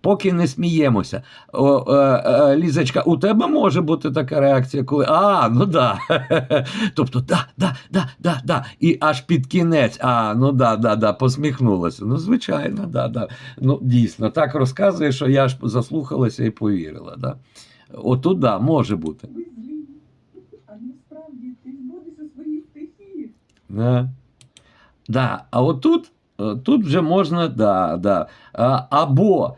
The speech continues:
Speaker 1: так серйозно це насправді ти будеш у своїй стихії, да? Ага, план, топ, да, да. І так ми тебе витягнемо з тюряги, да? Да. А мо-, або можна, але дивись, не раніше, можна посміхнутися,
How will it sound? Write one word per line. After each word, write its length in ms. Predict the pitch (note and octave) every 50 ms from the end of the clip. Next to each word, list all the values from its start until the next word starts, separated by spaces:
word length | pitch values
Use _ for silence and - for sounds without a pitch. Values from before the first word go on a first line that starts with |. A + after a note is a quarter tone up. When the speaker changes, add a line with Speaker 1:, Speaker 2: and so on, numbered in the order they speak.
| _ _
Speaker 1:
так 240 | - E3 D3+ C3 C3
серйозно 760 | - - E3 E3+ F#3 G#3 A#3 C#4+ E4+ F#4+ D#4 G#3+ A#3 F#3+ D#3+
це 200 | C3+ C3 D3 C#3+
насправді 640 | C3 C3+ C#3+ C3 - - D#3+ C#3+ C3+ A#2 G2+ G2+ A2
ти 140 | - - C#3
будеш 400 | A#2 B2 C3 A2+ B2 B2 - C3
у 60 | B2
своїй 320 | - - C3 C3 A#2+ G#2+
стихії, 460 | G2+ - - A2+ - - G#2+ F#2 F#2
да? 180 | - G3 B3+ - - - - -
Ага, 240 | B2 B2 B2 D#3+ C#3+
план, 380 | B2+ - A3+ G#3+ B2+ A2 - - -
топ, 220 | C#4 D4+ A#3 - - _
да, 220 | - - G#3+ B3+ B3 - - _
да. 200 | - - - C3 -
І 220 | - - - D#4+ E4
так 180 | G#4+ E4+ -
ми 140 | C4+ C4+ A3+
тебе 220 | - - G#3 A3+
витягнемо 640 | G3+ D#3 D3 D3+ B2+ B2 A2+ G2+ G#2+ G#2 G2 G2+ G2+
з 80 | - -
тюряги, 460 | - E3+ C3+ A2+ E2+ D2 D2+ E2 - F#2
да? 160 | B2+ C4+ B3 - - - - - - -
Да. 260 | - G#2+ - - - - - - - -
А 160 | - B2 B2+
мо-, 300 | D#3+ F#3+ C4 - - - -
або 320 | B2+ C3+ C#3+ D#3 G3+ B3
можна, 600 | B3 A3+ F#3 F3 D#3 C3+ A#2+ C3 B2+ A2+ G#2+ G#2 -
але 280 | - B2 B2+ D3 E3 E3
дивись, 400 | C3+ D#3 F3 E3+ E3+ B2+ C3 C3
не 380 | C#3+ D3 E3+ F3+ G3+ A3+ A#3 A3+
раніше, 600 | A3 G#3+ G3+ G3+ G3+ G3 F3 C3 - D3+ B2+ B2+ - _ -
можна 360 | - D#3+ F3+ E3+ C3 C#3 C3+
посміхнутися, 800 | C3 - A#2 - C3 B2 - - A#2+ A2+ F#2+ - F#2+ - -